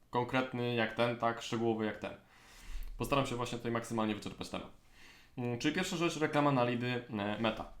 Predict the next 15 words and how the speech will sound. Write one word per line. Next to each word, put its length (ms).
Czyli 220
Twój 160
system 420
rozpoczyna 400
się 320
od 160
reklam 380
na 100
platformach 460
Meta. 320
Facebook, 300
Instagram, 420
które 200
również 420
stosuję 380